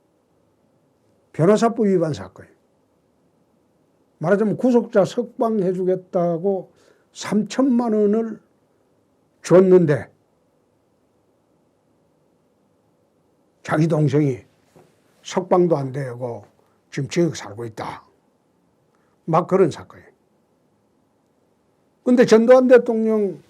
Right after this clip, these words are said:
누님 사건, 큰 누님 사건을 울산지청에서, 큰 누님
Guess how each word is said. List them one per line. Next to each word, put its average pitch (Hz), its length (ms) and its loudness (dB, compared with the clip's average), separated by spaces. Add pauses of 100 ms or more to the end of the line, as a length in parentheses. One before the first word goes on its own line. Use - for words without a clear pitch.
(920)
누님 240 300 4
사건, 165 540 -4
큰 233 220 -6
누님 233 240 -2
사건을 151 840 -6 (1700)
울산지청에서, 180 920 -2 (1700)
큰 226 200 4
누님 214 360 0